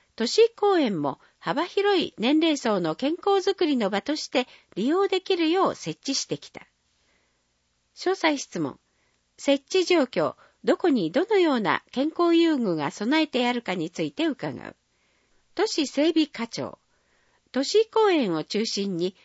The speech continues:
二十七箇所において六十八基を設置している。様々な種類の健康遊具を設置しており、背中や腰のストレッチができるもの、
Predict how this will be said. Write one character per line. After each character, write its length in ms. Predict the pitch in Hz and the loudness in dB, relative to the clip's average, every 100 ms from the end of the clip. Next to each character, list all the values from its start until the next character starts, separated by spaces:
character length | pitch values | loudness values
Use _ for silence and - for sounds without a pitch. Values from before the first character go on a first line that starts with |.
| _ _ | _ _
二 160 | 233 415 | 0 0
十 280 | 392 349 285 | 2 2 2
七 320 | 269 302 415 | 0 0 -2
箇 160 | 427 | -2
所 140 | 415 359 | -2 0
に 160 | 285 | 0
お 60 | 285 | 0
い 100 | 247 | -2
て 220 | - 147 - _ _ | -2 -6 -8 _ _
六 260 | 180 - 403 | -6 -2 0
十 240 | 415 415 | 2 2
八 280 | 370 339 - | 0 -6 -6
基 180 | - 370 | -2 0
を 160 | 392 - | 0 -4
設 220 | 185 156 | -8 -8
置 140 | 175 | -6
し 100 | - | -6
て 140 | - 131 | -4 -6
い 100 | 117 | -6
る。 120 | - _ _ _ _ _ _ _ | -14 _ _ _ _ _ _ _
様 260 | - 269 381 | -2 2 4
々 260 | 415 339 254 | 4 2 2
な 240 | 185 147 - | 2 0 0
種 140 | 311 | 0
類 200 | 285 240 | 2 2
の 160 | 170 156 | 0 -2
健 220 | 262 330 | 0 -2
康 260 | 349 370 359 | 0 2 4
遊 220 | 349 320 | 4 2
具 160 | 226 | 0
を 100 | 160 | 0
設 200 | 156 185 | -2 -6
置 160 | - 190 | -6 -8
し 80 | - | -4
て 160 | 190 | -2
お 80 | 180 | 0
り、 200 | 151 147 _ _ _ _ | -2 -6 _ _ _ _
背 200 | - 302 | -6 2
中 300 | 381 415 359 | 2 2 0
や 280 | 311 247 - - | 2 2 2 -6
腰 300 | 226 - 392 | -6 0 0
の 160 | 403 | 0
ス 120 | - | -2
ト 120 | - 370 | -6 0
レ 120 | 453 | 0
ッ 20 | - | -2
チ 120 | 311 | -2
が 120 | 233 | -2
で 120 | 170 170 | -2 -2
き 120 | 226 | -4
る 140 | 175 | -4
も 140 | 139 127 | -4 -6
の、 180 | 123 | -8